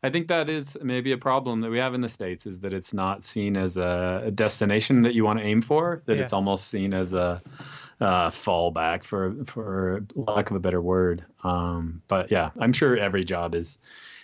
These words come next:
Speaker 1: has its own challenges, but I found it to be challenging right away, but also invigorating. It's been a great career.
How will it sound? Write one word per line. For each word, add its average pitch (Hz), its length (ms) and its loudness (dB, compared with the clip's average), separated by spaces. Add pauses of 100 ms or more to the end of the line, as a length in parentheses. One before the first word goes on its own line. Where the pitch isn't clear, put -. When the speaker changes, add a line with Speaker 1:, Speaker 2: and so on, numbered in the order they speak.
Speaker 1:
has 113 240 0
its 120 120 0
own 123 120 2
challenges, 113 480 0
but 101 180 -6
I 98 120 -4
found 104 240 -6
it 107 80 -2
to - 80 -20
be 104 100 -4
challenging 110 460 2
right 107 180 4
away, 117 200 2
but 127 120 0
also 110 420 0
invigorating. 95 720 -2
It's 82 100 -10
been 101 140 -4
a 90 40 -2
great 92 220 -2
career. 80 380 -6